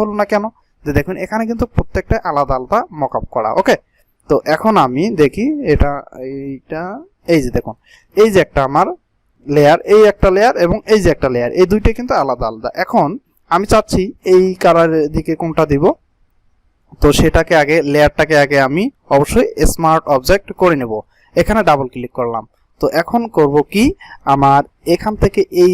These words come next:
যে এটাকে আমি যদি এখানে টেনে এনে এখানে দেই, তো এখানে আপনি কোন কালারটা দিতে চাচ্ছেন, আপনি দেখুন এখানে যেহেতু এই কালার আছে, তাহলে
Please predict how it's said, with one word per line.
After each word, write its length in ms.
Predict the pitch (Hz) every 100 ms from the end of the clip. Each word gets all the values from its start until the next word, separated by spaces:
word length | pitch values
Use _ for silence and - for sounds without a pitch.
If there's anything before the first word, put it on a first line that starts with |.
| 165
যে 80 | 156
এটাকে 220 | 143 - 143
আমি 120 | 127 127
যদি 120 | 135 135
এখানে 180 | 131 143 -
টেনে 200 | 160 165
এনে 140 | 170 175 -
এখানে 260 | 170 196 185 147
দেই, 220 | 131 131 220 - - _ _
তো 60 | - -
এখানে 300 | 180 208 175 143 302 _ _ 147
আপনি 220 | - 170 170 170 -
কোন 100 | 247 233
কালারটা 300 | 214 202 185
দিতে 180 | 151 143 135
চাচ্ছেন, 380 | 147 - 135 120 117
আপনি 220 | 127 - 135 208 - _ _
দেখুন 200 | - 143 - 156
এখানে 200 | 190 208
যেহেতু 220 | 190 185 - 151
এই 60 | -
কালার 220 | 170 175
আছে, 180 | 190 156 139 185
তাহলে 220 | 156 151